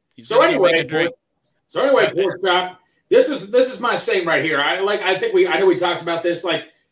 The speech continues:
Speaker 2: you were with me at the draft party. I was bummed out we didn't get, uh, Michael Mayer. But I said to myself, as I got in my car, what was the number one thing, Greg, you said after that Chiefs loss? I said, "You have to get the pass rushing better."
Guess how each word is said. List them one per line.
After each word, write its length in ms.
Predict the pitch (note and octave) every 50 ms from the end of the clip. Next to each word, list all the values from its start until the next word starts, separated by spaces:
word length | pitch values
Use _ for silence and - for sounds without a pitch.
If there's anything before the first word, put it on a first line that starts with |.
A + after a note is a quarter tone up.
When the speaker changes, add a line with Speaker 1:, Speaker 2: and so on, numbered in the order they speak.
| _ _
Speaker 2:
you 140 | _ F#3+ C#4+
were 140 | D#4 C#4 A3
with 180 | F#3+ F3 -
me 100 | E3 D3+
at 60 | D3 C#3
the 60 | A#2
draft 300 | B2 C3+ C3 C3 - -
party. 340 | C3 B2+ B2+ C3 C3+ D3 -
I 140 | - - -
was 180 | - - -
bummed 260 | - D3+ C#3+ C#3 C3 C3
out 220 | B2 A#2+ A#2+ B2+
we 100 | B2 A#2+
didn't 240 | A#2+ B2 B2 B2 A#2
get, 340 | A#2+ A#2 A#2 A#2 A2+ - A#2
uh, 480 | A#2 A#2 A2+ A2+ A2 A2 A2 A2 A2+ A#2+
Michael 320 | B2 B2 A#2 - C3 B2+
Mayer. 420 | B2 A#2+ A#2+ A#2+ B2+ C#3+ D3+ - - _ _ _ _ _
But 120 | - C#3+
I 80 | F#3 G3
said 220 | F#3+ - C4+ C4+
to 80 | C#4+ C4+
myself, 540 | C4 B3+ A#3 A3 - A#3 A3+ G#3+ G#3+ G3 F#3
as 120 | E3+ D#3+ F3+
I 120 | E3 D3+
got 180 | D3 D#3 - -
in 40 | A#3+
my 100 | B3+ C4
car, 480 | - G#3+ F#3+ F3+ E3+ E3+ E3+ E3 - -
what 160 | - - -
was 120 | - - -
the 60 | E3
number 140 | G3+ G#3 G#3+
one 180 | A3 A3 G#3+
thing, 180 | - G#3 G3 F#3
Greg, 260 | E3+ F3+ F3 F3 E3+
you 140 | E3+ E3 D3
said 300 | - - - F#3+ E3+ D#3
after 240 | D#3 D#3 D#3+ - D#3
that 260 | D#3 D3 C#3+ - -
Chiefs 320 | - F#3 F3 - - -
loss? 400 | - C3 B2+ B2+ - - - _ _ _ _ _
I 80 | A#2+ A#2+
said, 360 | A#2+ - D3 C#3 C3+ C3 C3 _ _ _ _ _ _
"You 160 | A2+ C3+ C3
have 320 | - - D3+ D#3+ - - -
to 180 | F3+ E3+ D3+ C3 -
get 240 | D3 D3 D3 C#3+ -
the 100 | D3 B2+
pass 380 | - - D#3 D3 C3+ C3 -
rushing 320 | B2+ B2 A#2 - - A2+ G#2
better." 360 | A2+ A#2 A2 G#2+ - - -